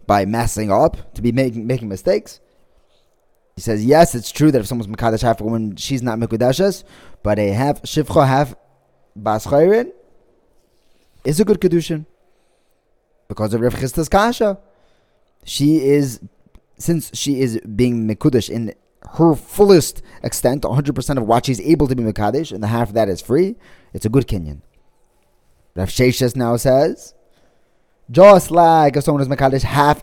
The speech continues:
a bas chayrin, it's not a good kedushin, so too, chatzi shivcha cannot be mekudesh.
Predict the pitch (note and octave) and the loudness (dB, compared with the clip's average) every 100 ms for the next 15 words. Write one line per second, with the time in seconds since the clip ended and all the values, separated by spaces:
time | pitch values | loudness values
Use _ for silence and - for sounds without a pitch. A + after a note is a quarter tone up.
0 | C#3 C#3+ B2+ F#2+ - _ _ _ _ _ | 2 4 4 0 -6 _ _ _ _ _
1 | - - - C#3 C3+ F2 - - - _ | -10 -8 2 4 6 4 -6 -20 -20 _
2 | _ _ _ _ A#2+ C3 C#3 C3+ C3+ C#3+ | _ _ _ _ -8 0 0 2 0 -2
3 | C#3 C#3 F3+ A#3+ - G3+ A3 A3 F#3 F3 | 0 0 -2 -6 0 2 4 4 4 2
4 | F#3+ _ _ _ _ _ _ _ _ _ | -4 _ _ _ _ _ _ _ _ _
5 | _ _ _ _ - B2 A#2+ A#2+ A2 A#2+ | _ _ _ _ -6 0 0 0 -2 -2
6 | G2 F#2+ F2+ F2 - _ _ _ _ - | 0 0 0 -2 -10 _ _ _ _ -4
7 | B2+ C3+ C3 - G#2 G2 F2+ E2+ D2+ D2 | 0 2 0 -2 -4 -4 -4 -6 -6 -10
8 | - | -14